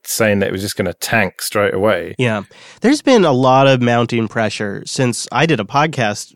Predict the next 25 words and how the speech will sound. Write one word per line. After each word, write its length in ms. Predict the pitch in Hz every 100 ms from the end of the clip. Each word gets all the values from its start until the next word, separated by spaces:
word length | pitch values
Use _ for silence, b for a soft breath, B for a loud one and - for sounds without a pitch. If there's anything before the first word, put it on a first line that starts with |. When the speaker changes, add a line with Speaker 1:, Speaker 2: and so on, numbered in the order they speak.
| -
Speaker 2:
I 40 |
mean, 220 | - 113
like, 200 | 101 95 -
a 20 |
couple 160 | 127
of 60 | 117
years 300 | 107 135 143
ago 180 | 151 135
about 260 | 107 98
Bitcoin 420 | - 98 - 101 98
called 240 | 104 98
Plan 300 | - 113 107
B, 440 | 95 123 117 95 -
and 320 | 113 110 104 98
this 240 | 120 -
was 160 | 120 95
beginning 500 | 113 104 117 113 104
to 120 | 104
really 200 | 104 98
simmer 280 | - 120 104
because 200 | - 143
it's 140 | 156
a 60 | 151
core 320 | - 220 202
issue. 480 | - 147 - 117